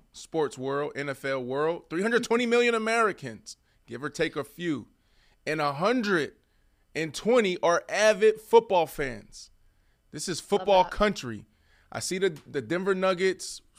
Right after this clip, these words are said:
Speaker 1: posters and championship banner behind you, Liv. I don't know why you haven't switched it out yet, put the Denver Broncos stuff up, but
Speaker 2: Well,
Speaker 1: you're still
Speaker 2: there's a
Speaker 1: cele-
Speaker 2: little helmet right here. I just, you know,
Speaker 1: Well, see, that's the
Speaker 2: after
Speaker 1: problem.
Speaker 2: the
Speaker 1: Go ahead.
Speaker 2: Well,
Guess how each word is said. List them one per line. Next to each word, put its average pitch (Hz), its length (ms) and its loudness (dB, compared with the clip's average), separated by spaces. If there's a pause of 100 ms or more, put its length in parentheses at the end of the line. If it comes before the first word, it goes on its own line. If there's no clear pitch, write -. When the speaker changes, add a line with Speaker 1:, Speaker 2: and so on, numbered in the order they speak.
(120)
Speaker 1:
posters 185 640 -2
and 117 220 -10 (240)
championship 190 640 -4
banner 175 340 0
behind 170 460 -2
you, 190 180 -4
Liv. 185 500 0 (340)
I 135 80 -2
don't 165 100 -2
know 165 80 -2
why 156 220 2
you 185 140 0
haven't 170 340 0
switched - 360 -6
it 156 80 -6
out 165 240 0
yet, 180 340 0
put 180 120 -6
the - 80 -12
Denver 156 260 -4
Broncos 175 460 -4
stuff - 300 -4
up, 180 260 0 (220)
but 131 80 -2
Speaker 2:
Well, 165 80 2
Speaker 1:
you're - 80 2
still 262 160 0
Speaker 2:
there's 208 140 6
a - 20 0
Speaker 1:
cele- 214 120 4
Speaker 2:
little 320 360 -2
helmet 240 580 -4
right 180 220 -6
here. 160 320 -6
I 165 100 -6
just, 190 380 -14
you 196 100 -12
know, 165 400 -10
Speaker 1:
Well, 185 80 -2
see, 240 140 -4
that's - 160 4
the 233 80 4
Speaker 2:
after - 100 2
Speaker 1:
problem. 214 320 4
Speaker 2:
the - 60 -18 (640)
Speaker 1:
Go 233 160 2
ahead. 226 160 2
Speaker 2:
Well, 233 360 -4